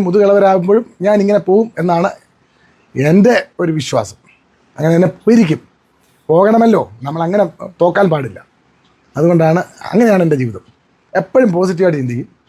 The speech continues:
എപ്പോഴും ജയിക്കുന്നതിനെ പറ്റി ചിന്തിക്കും, എപ്പോഴും നല്ല സന്തോഷവാനായിട്ട് ഇരിക്കുന്നത് ചിന്തിക്കും. ചുമ്മാ ഇരിക്കുവാണെങ്കിൽ എന്തൊക്കെ ചെ-, എന്തെങ്കിലുമൊക്കെ ചെയ്തുകൊണ്ടിരിക്കും. ഞാനൊരു ഹൈപ്പർ ആക്റ്റീവ് ആളാണ്. ചുമ്മാ ഒരിക്കലും ഇരിക്കത്തില്ല, എന്തെങ്കിലുമൊക്കെ ചൊറിഞ്ഞുകൊണ്ടിരിക്കും.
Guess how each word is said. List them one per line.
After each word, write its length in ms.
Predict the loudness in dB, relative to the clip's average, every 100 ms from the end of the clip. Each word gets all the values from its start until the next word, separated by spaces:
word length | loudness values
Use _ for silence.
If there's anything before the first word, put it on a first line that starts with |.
| _ _ _ _ -6
എപ്പോഴും 240 | -2 2 2
ജയിക്കുന്നതിനെ 380 | 2 2 2 0
പറ്റി 140 | 0 -4
ചിന്തിക്കും, 260 | -8 -8 -12 _ _ _ _ _ _ _ _ _ -6
എപ്പോഴും 340 | -4 0 2 0 -2
നല്ല 120 | -2 -2
സന്തോഷവാനായിട്ട് 580 | 0 0 2 0 0 0
ഇരിക്കുന്നത് 260 | -2 -4 -6
ചിന്തിക്കും. 240 | -8 -10 -16 _ _ _ _ _ 0
ചുമ്മാ 200 | 2 4 2
ഇരിക്കുവാണെങ്കിൽ 380 | 2 0 0 0
എന്തൊക്കെ 240 | 0 -2 -4
ചെ-, 80 | -6
എന്തെങ്കിലുമൊക്കെ 420 | -2 0 0 0 -2
ചെയ്തുകൊണ്ടിരിക്കും. 440 | -4 -6 -10 -16 _ _ _ -4
ഞാനൊരു 220 | 0 2 2
ഹൈപ്പർ 320 | 0 0 0 0
ആക്റ്റീവ് 280 | 0 -2 -4
ആളാണ്. 240 | -4 -10 -18 _ _ _ _ _ _ _ _ _ 0
ചുമ്മാ 200 | 2 4 4
ഒരിക്കലും 300 | 2 0 -2
ഇരിക്കത്തില്ല, 300 | -2 -8 -14 -20 _ _ _ _ _ _ _ _ _ -2 2
എന്തെങ്കിലുമൊക്കെ 440 | 4 2 2 2 2
ചൊറിഞ്ഞുകൊണ്ടിരിക്കും. 460 | 0 -2 -6 -16